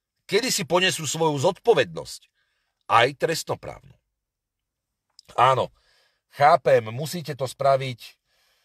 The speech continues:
<clears throat> tak, aby boli jasné a hmatateľné dôkazy, nie tak, ako to robil Igor Matovič, ktorý sa jedného dňa zobudil a dal vybrať Tibora Gašpara, generála Milana Lučanského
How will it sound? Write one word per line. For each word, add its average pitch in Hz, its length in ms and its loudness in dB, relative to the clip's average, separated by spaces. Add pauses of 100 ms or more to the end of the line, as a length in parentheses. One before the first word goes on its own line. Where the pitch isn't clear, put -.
(220)
<clears throat> 202 560 -2
tak, 143 240 6
aby 117 200 -2
boli 107 280 -6 (120)
jasné 123 1040 -4
a 87 160 -10
hmatateľné 107 720 -2
dôkazy, 117 560 -4 (520)
nie 190 280 -2
tak, 151 240 2
ako 156 120 -8
to 147 120 -4
robil 123 240 -4
Igor 113 240 -4
Matovič, 123 480 -2
ktorý 113 240 -6
sa 92 400 -2 (400)
jedného 131 400 -2
dňa 101 240 -6
zobudil 143 560 -4 (400)
a 113 80 -2
dal 117 200 6
vybrať 95 440 -8
Tibora 127 360 -2
Gašpara, 95 680 -4 (1160)
generála 120 640 4
Milana 104 320 -2
Lučanského 87 800 -12